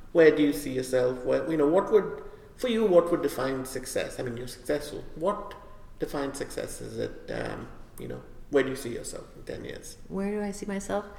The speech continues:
Speaker 2: Well, I will still be painting. I
Speaker 1: I would hope so.
Speaker 2: Yeah.
Speaker 1: <laughs>
Speaker 2: Um, I would like to have,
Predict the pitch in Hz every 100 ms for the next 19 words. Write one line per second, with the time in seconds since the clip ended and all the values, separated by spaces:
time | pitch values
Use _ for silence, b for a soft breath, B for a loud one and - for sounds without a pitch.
0 | B B B B B 170 196 233 - -
1 | - - 160 156 151 - 226 220 214 185
2 | 175 190 233 311 - - - - - 175
3 | 170 165 165 165 160 127 131 - - 190
4 | - 196 202 254 - 190 - - - B
5 | B B B 190 190 180 175 170 - -
6 | - - - - - - 180 170 170 170
7 | 165 - - 156 175 160 160 160 160